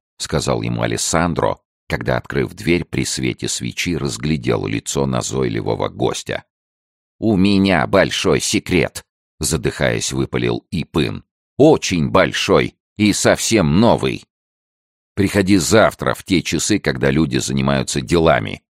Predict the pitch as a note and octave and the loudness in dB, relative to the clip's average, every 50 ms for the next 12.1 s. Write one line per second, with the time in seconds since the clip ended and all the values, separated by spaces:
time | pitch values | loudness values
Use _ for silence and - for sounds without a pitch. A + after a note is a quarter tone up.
0 | _ _ - C#2+ C#2 D2+ D#2+ C2+ - - A#1+ A1 G#1 G#1 A1+ A#1 - - - G2 | _ _ -6 -4 0 0 0 0 0 -2 -6 -8 -6 -4 -4 -4 -4 -2 0 2
1 | F#2 F#2 F2 D2 C2+ C#2 A#1+ A#1+ B1 B1+ B1+ B1 B1 B1+ B1 C#2 C2+ B1 A1+ - | 2 2 2 0 0 0 0 0 -2 -2 0 0 0 0 0 0 0 0 -2 -2
2 | - - D2 - - - - - - D2 C2+ A#1+ - - B1+ - - _ - C2+ | -2 -2 -2 -2 -4 -8 -10 -6 -2 -2 -2 -2 -4 -6 -10 -10 -8 _ -4 -4
3 | C2 C2 - - - C2+ - - - _ _ _ _ _ _ _ _ _ _ F2 | -4 -4 -4 -2 -2 -2 -2 -4 -8 _ _ _ _ _ _ _ _ _ _ -2
4 | E2+ G2+ A2+ E2+ D2 D#2+ F#2+ A2 G#2+ - - A2+ A2+ F#2+ F2 B2 A#2+ A#2 A2 F2+ | 2 2 4 4 4 4 2 2 2 2 2 2 2 4 4 4 4 4 4 4
5 | D2 C#2+ C2+ C#2 E2+ G2+ - - F#2 E2 - - - - - F2+ - - - E2+ | 4 4 4 6 4 4 4 2 0 0 0 -2 -4 -4 -4 -4 -4 -2 0 0
6 | C#2 A1+ - - - _ _ _ _ _ D2 D2+ D2+ - D2+ C#2+ - - C#2+ C2 | 0 0 -2 -8 -18 _ _ _ _ _ -2 -2 0 0 -2 -2 0 0 0 0
7 | A#1+ - _ _ F#2+ D#2 - _ - E2 C2+ A1 G1+ - _ _ _ _ _ _ | 0 -2 _ _ -6 -6 -4 _ 0 0 0 0 -4 -10 _ _ _ _ _ _
8 | _ - A#2+ C#3+ C#3+ C3+ B2 A2 A2+ A#2 A2+ F#2 G#2 C3 A2+ E2+ C#2 F2 A#2 G#2+ | _ -2 2 4 6 6 6 6 4 4 4 6 6 6 6 6 6 4 4 4
9 | F2+ D2 D2+ D2+ F2+ G#2+ G#2+ G2 F#2+ D#2 A#1+ G1+ - _ _ _ _ _ - - | 4 4 2 2 4 4 4 4 4 2 2 0 -4 _ _ _ _ _ -10 -4
10 | - C#3+ D3+ C3+ G#2 - - - B1+ A1+ G#1 - - B1+ B1 A1+ - _ _ _ | 2 4 4 6 4 4 2 0 -2 -2 -2 -2 0 0 0 0 -2 _ _ _
11 | _ _ - - - B2 G#2+ F2+ E2 E2+ F2 E2+ E2 F2 G#2+ G#2 - - - C2+ | _ _ -6 -2 2 2 2 4 4 6 6 6 6 4 4 2 0 0 0 0
12 | A1+ - | 0 0